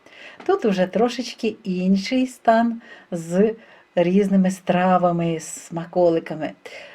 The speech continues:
Не можна використовувати для харчування чорний чай, каву, ліки, алкоголь,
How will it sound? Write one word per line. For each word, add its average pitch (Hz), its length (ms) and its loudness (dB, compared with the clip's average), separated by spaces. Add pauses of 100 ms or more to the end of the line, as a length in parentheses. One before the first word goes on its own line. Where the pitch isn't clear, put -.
(180)
Не 262 140 6
можна 180 520 2
використовувати 175 840 -4
для 185 80 -2
харчування 214 760 -2
чорний 175 500 -2
чай, 170 420 -2 (540)
каву, 202 540 4 (280)
ліки, 180 640 -2 (500)
алкоголь, 208 880 2